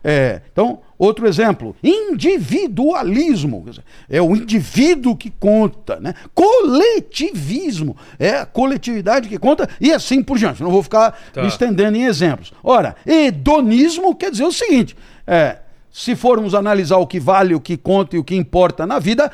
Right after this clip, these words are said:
Speaker 1: é o prazer. Com prazer, a vida valeu. Sem prazer, a vida não valeu. Foi uma porcaria. Bom, muito bem. É, então,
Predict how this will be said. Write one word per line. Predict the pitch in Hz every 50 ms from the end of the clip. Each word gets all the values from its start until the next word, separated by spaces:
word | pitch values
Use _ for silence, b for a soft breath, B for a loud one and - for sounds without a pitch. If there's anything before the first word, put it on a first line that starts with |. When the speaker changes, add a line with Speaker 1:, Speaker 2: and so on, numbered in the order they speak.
| B B
Speaker 1:
é | 214 233
o | 208 175
prazer. | - 262 294 277 170 196 151 107 92 - b b b b
Com | - 226 240 226
prazer, | - - 370 359 202 269 349 392 - - -
a | 349
vida | - 190 190 160 - 160
valeu. | 180 214 180 170 127 - b b b
Sem | - - 247 220 208
prazer, | - 302 339 247 165 214 233 - B B B B B
a | - - -
vida | 160 180 202 156 202 208 b b b b b b
não | - 170 190 170 160 311 - - -
valeu. | 135 190 175 160 147 110 - - -
Foi | - 202 185 165
uma | 160 160
porcaria. | - - 135 - - 92 76 - - -
Bom, | - 190 - - - -
muito | 277 320 - 302
bem. | 202 - 113 98 85 b b b b b b b b b
É, | - 185 180 170 160 147 139 123 117 - - - b b b b b b
então, | 160 170 - - 269 359 392 302 226 175 131 101 78